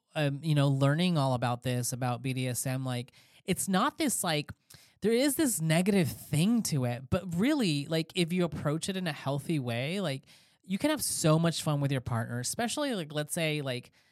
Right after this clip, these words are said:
things are getting boring, or let's say you just wanna try something different. You can explore and discover different things. And I think,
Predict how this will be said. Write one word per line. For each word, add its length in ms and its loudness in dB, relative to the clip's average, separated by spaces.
things 240 -4
are 80 0
getting 320 -2
boring, 760 -2
or 160 -4
let's 260 -8
say 80 -4
you 120 -4
just 200 -6
wanna 180 -4
try 320 -4
something 440 -4
different. 520 -6
You 80 -6
can 160 -6
explore 480 -4
and 80 -4
discover 380 -6
different 340 -12
things. 380 -8
And 100 -4
I 80 -2
think, 320 -4